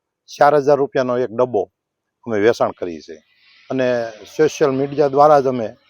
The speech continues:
જે કાંઈ વેચાણ થાય છે અને અમારા ગ્રાહકો છે, એને પૂરો સંતોષ છે અને અમારી અવારનવાર મુલાકાત લે છે. આત્મા પ્રોજેક્ટ,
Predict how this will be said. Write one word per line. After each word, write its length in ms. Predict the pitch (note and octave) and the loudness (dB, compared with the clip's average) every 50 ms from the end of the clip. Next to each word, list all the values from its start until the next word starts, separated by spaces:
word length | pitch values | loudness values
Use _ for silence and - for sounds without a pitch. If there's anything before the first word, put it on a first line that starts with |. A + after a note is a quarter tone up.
| _ _ _ _ _ _ _ _ - | _ _ _ _ _ _ _ _ -16
જે 220 | G#2+ G2 A2+ C#3+ | -6 0 0 0
કાંઈ 220 | C#3 - C3 A#2 G#2+ | 2 0 -2 -2 -2
વેચાણ 300 | A#2+ A#2+ - C#3+ B2+ A#2 | -2 -2 -2 -4 -6 -4
થાય 260 | - - C#3 D#3 C#3+ | -2 0 0 0 -2
છે 160 | - A2 F#2 E2+ _ _ _ _ _ _ _ _ _ _ _ _ _ _ _ - | -4 -8 -10 -10 _ _ _ _ _ _ _ _ _ _ _ _ _ _ _ -10
અને 100 | A#2 A2+ | -8 -6
અમારા 220 | A2+ A#2 A2+ A2 G2+ | -2 -2 -2 -2 -2
ગ્રાહકો 500 | F#2+ G#2+ C3 B2+ B2+ C3 - - C3+ B2 | 0 2 2 2 2 2 0 -4 -4 -2
છે, 160 | - C#3+ B2 | -2 -2 -2
એને 140 | A2+ A2+ G2 | -2 -4 -6
પૂરો 240 | - - B2 A#2+ | -6 -6 -6 -6
સંતોષ 440 | G#2+ - D3 D#3+ F3 - F3 C3 G#2 | -4 -4 -6 -6 -4 -2 -2 -2 -2
છે 200 | - - - F#2 E2+ - _ _ _ _ _ _ _ _ - | -2 -6 -8 -8 -8 -10 _ _ _ _ _ _ _ _ -10
અને 80 | C3 | -8
અમારી 280 | C3 C3+ C3+ C3 C3 C3 | -6 -2 0 0 0 0
અવારનવાર 480 | C3 C3 C3+ C3+ C3 B2+ A#2+ A#2 A2 | 0 0 0 0 0 -2 -2 -2 -2
મુલાકાત 440 | G#2+ A2+ B2 C#3 C#3+ C#3 - C#3+ C3+ - | -2 0 2 2 2 2 2 0 -2 -2
લે 160 | A2+ G#2+ G2 | -2 -4 -4
છે. 180 | - - E2+ E2 E2+ _ _ _ _ _ _ _ _ | -4 -6 -14 -18 -18 _ _ _ _ _ _ _ _
આત્મા 280 | - B2 _ C#3 C#3 B2+ | -10 -8 _ -2 0 0
પ્રોજેક્ટ, 500 | B2 - C3 B2+ A#2+ G#2 G#2+ F#2 D#2 _ | 0 0 0 -2 0 0 -4 -4 -6 _